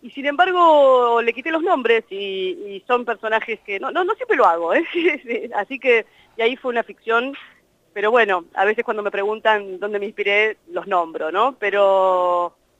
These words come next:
y a veces en esos textos de ficción pura y sin nombres aparecen más, más textos de, de algunos personajes que existieron. En este caso, como la, la situación es real, eh, la negociación es real y muchos de los datos que se utilizan son reales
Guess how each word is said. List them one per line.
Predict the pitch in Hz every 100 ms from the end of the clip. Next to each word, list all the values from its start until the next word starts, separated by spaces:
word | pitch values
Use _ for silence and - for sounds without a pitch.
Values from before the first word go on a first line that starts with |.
| _ _ _ _
y | 220
a | 233
veces | 294 294
en | 269
esos | 277 247
textos | 285 - 277
de | 240
ficción | 226 - 262
pura | 262 277 277 269 277 202
y | 202
sin | 247 247
nombres | 254 247 262
aparecen | 226 196 208 208 208
más, | 202 208 208 _ _ _ _ _ _
más | 220 233 -
textos | 240 - - 247 254 _ _
de, | 190 190 180 175 165
de | 190
algunos | 208 214
personajes | 202 208 214 208
que |
existieron. | 196 202 - 247 202
En | 233
este | 269 269
caso, | 285 294 285 - _ _ _ _ _ _ _ _
como | 214 214 214
la, | 214 214 208 208
la | 214 208
situación | 202 220 262 330
es | 294
real, | 240 226 214 233 -
eh, | 202
la | 190 190
negociación | 190 196 190 277 285
es | 262
real | 214 214 208 220 208
y |
muchos | 196 277 - 285
de | 220
los | 190
datos | 208 226 214
que | 196
se | 185
utilizan | _ 233 220 196
son | 226
reales | 240 220 202 226